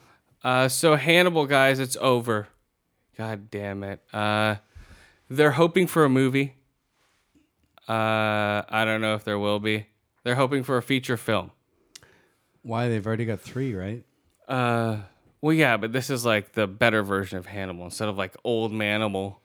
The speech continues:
Speaker 1: like fucking Anthony Hopkins. <laughs> You know, he was a good version. Uh, Brian Cox was a good version, but I think this is the best version of Hannibal yet.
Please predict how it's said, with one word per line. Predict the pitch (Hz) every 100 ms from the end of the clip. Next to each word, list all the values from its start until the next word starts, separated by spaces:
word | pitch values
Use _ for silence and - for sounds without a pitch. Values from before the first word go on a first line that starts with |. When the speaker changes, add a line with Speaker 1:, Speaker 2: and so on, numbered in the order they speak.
| _ -
Speaker 1:
like | 101 101
fucking | - 110 - 95
Anthony | 95 104 107 104
Hopkins. | 104 101 123 120 107 107 -
<laughs> | - _ _ - - _ _ _ -
You | 123
know, | 117
he | 117 180
was | 196 190
a |
good | 185 165
version. | 170 160 170 165 156 147 -
Uh, | 120 120 113 113 110
Brian | 127 131 127
Cox | 135 135 131
was | 127
a | 120
good | 117
version, | 110 110 104 104
but | 107
I | 110
think | 117 110
this | 113
is | 113
the | 104
best | 101 101 101
version | 98 98 92
of | 90
Hannibal | 95 90 90 87 90
yet. | 90 87